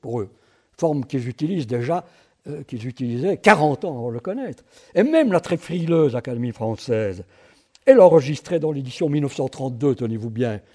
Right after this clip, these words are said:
aviatrice, bûcheronne, factrice. Hein, et seulement, les ac-, les académiciens bor-, qui, qui font le dictionnaire oublient par, souvent les dictionnaires qu'ils ont faits. La factrice, elle était là, comme la bûcheronne.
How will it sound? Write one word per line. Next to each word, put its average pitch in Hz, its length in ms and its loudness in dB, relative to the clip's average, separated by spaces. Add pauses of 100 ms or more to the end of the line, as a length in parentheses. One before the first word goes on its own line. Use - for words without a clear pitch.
(480)
aviatrice, 139 720 -2 (420)
bûcheronne, 139 580 2 (200)
factrice. - 720 -2 (640)
Hein, 143 120 -8 (480)
et 139 140 -12
seulement, 127 380 -6
les 120 240 -8
ac-, 123 100 -6 (200)
les 113 80 -14
académiciens 117 580 -6
bor-, 123 380 -2 (500)
qui, 139 100 -14
qui - 180 -16
font 123 220 -8
le 110 60 -4
dictionnaire 120 600 -2
oublient 160 500 -2
par, - 320 -18
souvent 135 240 -12
les 113 80 -12
dictionnaires 117 320 -12
qu'ils 120 160 -14
ont 165 60 -14
faits. 202 280 -12 (120)
La 117 80 -18
factrice, - 440 -14
elle 92 100 -14
était 147 200 -14
là, 160 120 -12 (240)
comme 131 220 -4
la 107 80 -4
bûcheronne. 104 440 -8